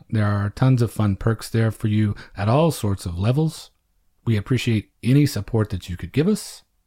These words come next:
If you would just like to get in touch with us, you can reach us via email at magiclanternpodcast at gmail dot com.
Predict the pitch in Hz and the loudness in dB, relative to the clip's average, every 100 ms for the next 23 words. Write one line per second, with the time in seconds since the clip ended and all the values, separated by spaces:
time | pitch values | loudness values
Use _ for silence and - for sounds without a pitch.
0 | _ _ _ - 120 127 120 117 127 113 | _ _ _ 0 2 4 4 2 0 0
1 | 110 110 107 - 185 - 98 98 - 117 | 0 2 0 0 -2 0 0 -2 0 0
2 | 110 113 107 107 107 107 107 90 175 123 | 2 2 2 -2 0 0 0 2 4 4
3 | 107 123 - 101 92 107 110 117 - 110 | 4 2 0 -4 -2 0 2 0 0 0
4 | 104 110 104 120 113 - 113 113 - 92 | 2 0 0 0 0 0 -2 -2 -4 -6
5 | 87 104 113 117 113 110 104 - 139 185 | -2 2 4 2 2 0 -2 -2 0 0